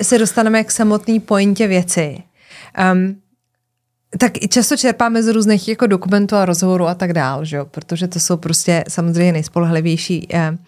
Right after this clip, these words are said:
informace, když tam mluví přímo ty úč-, ty účastníci. A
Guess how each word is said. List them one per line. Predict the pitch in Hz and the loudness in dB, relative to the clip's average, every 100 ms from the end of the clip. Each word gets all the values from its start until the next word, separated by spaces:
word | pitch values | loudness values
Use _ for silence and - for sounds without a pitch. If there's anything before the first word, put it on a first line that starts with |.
| _ _ - | _ _ -2
informace, | 175 180 175 170 170 | 0 2 0 0 -2
když | 160 | -2
tam | - 175 165 - | 2 2 2 0
mluví | 175 165 170 | 2 2 0
přímo | - 170 160 | 0 -2 -2
ty | - | -6
úč-, | - - - | -18 -16 -2
ty | 208 | 0
účastníci. | 180 180 165 170 165 185 - - - - - - | 0 -2 -2 -2 -2 -4 -6 -20 -20 -20 -20 -6
A | 196 180 175 | 0 0 0